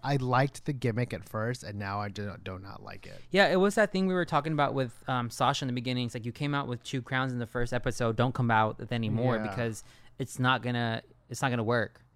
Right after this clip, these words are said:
Speaker 1: Yeah, for sure. Uh, so Sasha, they liked Sasha. They, they praised her. Oh, we didn't really talk about the lip syncs, did we? Well, hold on,
Speaker 2: Are
Speaker 1: let's
Speaker 2: we
Speaker 1: get
Speaker 2: there
Speaker 1: this.
Speaker 2: yet?
Speaker 1: Uh, pe-, they, 'cause they did it right, right after the runway. Hold on, let me just get Peppermint real quick.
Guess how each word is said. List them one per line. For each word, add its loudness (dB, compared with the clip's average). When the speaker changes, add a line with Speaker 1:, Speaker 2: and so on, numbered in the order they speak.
Speaker 1:
Yeah, -14
for -16
sure. -14
Uh, -4
so -6
Sasha, -2
they -2
liked -4
Sasha. -6
They, -8
they -10
praised -10
her. -8
Oh, 2
we 6
didn't 6
really 6
talk -2
about 0
the -4
lip -4
syncs, -8
did -6
we? -6
Well, -4
hold -2
on, -2
Speaker 2:
Are 0
Speaker 1:
let's 0
Speaker 2:
we 0
Speaker 1:
get -2
Speaker 2:
there 2
Speaker 1:
this. 0
Speaker 2:
yet? -2
Speaker 1:
Uh, -8
pe-, -12
they, -2
'cause -4
they 2
did 2
it -4
right, -6
right -2
after -8
the -8
runway. -10
Hold 0
on, 4
let -
me 2
just -6
get -6
Peppermint -8
real -20
quick. -16